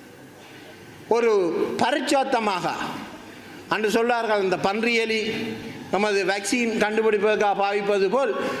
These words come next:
தமிழர்கள் மீது நடத்தப்பட்ட அழிவு தாக்குதலின் அடையாளம். அதில் பாரிய வெற்றி கண்ட அதன் இரண்டாவது பாங்கு, பாகம்தான்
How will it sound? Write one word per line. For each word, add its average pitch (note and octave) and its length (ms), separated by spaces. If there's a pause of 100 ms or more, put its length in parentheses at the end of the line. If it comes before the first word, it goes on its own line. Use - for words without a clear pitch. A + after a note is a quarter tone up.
(180)
தமிழர்கள் A3+ 540
மீது G#3 340
நடத்தப்பட்ட G#3 840 (380)
அழிவு A#3+ 480
தாக்குதலின் A3 720
அடையாளம். G#3 560 (1080)
அதில் C4 380
பாரிய C4 400
வெற்றி A#3+ 300
கண்ட A#3+ 300
அதன் A3 240
இரண்டாவது B3 600
பாங்கு, G3+ 320 (260)
பாகம்தான் G#3+ 600